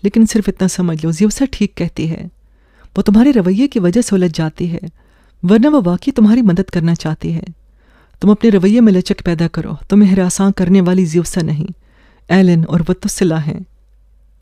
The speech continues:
"मगर बाबा," मैंने कहना चाहा। "उतरो जल्दी, मुझे जाना है, मैं मसरूफ़ था। मुझे तुम्हारे बारे में उसने न बताया होता तो शायद मैं कभी ना आता। मैं वो वजीफ़ा छोड़कर आ ही नहीं सकता था।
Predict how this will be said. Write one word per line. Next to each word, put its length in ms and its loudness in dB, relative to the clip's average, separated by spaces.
"मगर 200 2
बाबा," 340 -2
मैंने 460 -2
कहना 320 -2
चाहा। 420 -10
"उतरो 280 2
जल्दी, 480 -4
मुझे 200 4
जाना 320 2
है, 200 0
मैं 160 2
मसरूफ़ 480 0
था। 260 -12
मुझे 200 -6
तुम्हारे 320 4
बारे 260 0
में 80 4
उसने 260 2
न 40 2
बताया 320 -2
होता 220 -4
तो 100 -2
शायद 320 -6
मैं 100 0
कभी 240 -2
ना 140 -2
आता। 320 -12
मैं 180 4
वो 180 2
वजीफ़ा 400 0
छोड़कर 460 -4
आ 100 -2
ही 100 0
नहीं 200 2
सकता 360 -8
था। 160 -14